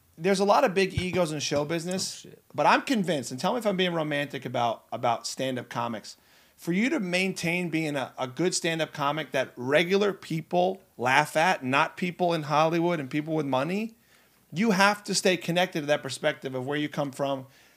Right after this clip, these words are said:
Speaker 1: You're outside the mansions, outside the big things in Hollywood, because regular people, the rest of the country, laugh what's funny.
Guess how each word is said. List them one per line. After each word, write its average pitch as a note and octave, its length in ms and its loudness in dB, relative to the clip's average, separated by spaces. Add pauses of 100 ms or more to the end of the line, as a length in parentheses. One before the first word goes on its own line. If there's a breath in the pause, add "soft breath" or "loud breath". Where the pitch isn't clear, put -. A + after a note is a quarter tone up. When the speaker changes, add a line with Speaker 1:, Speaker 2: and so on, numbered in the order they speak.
(480 soft breath)
Speaker 1:
You're D3 220 4
outside D#3 380 6
the D3+ 80 0
mansions, C#3+ 680 0
outside D#3 420 2
the D#3 60 -2
big D3+ 280 -2
things D3+ 280 -4
in C3 100 -4
Hollywood, C#3 480 2
because B2+ 380 -4 (380 soft breath)
regular A3 340 6
people, F#3+ 460 2
the D3 140 -2
rest E3+ 220 2
of F#3 60 0
the E3 60 -4
country, F#3 360 0
laugh E3 400 4
what's D3 240 -2
funny. D#3+ 520 2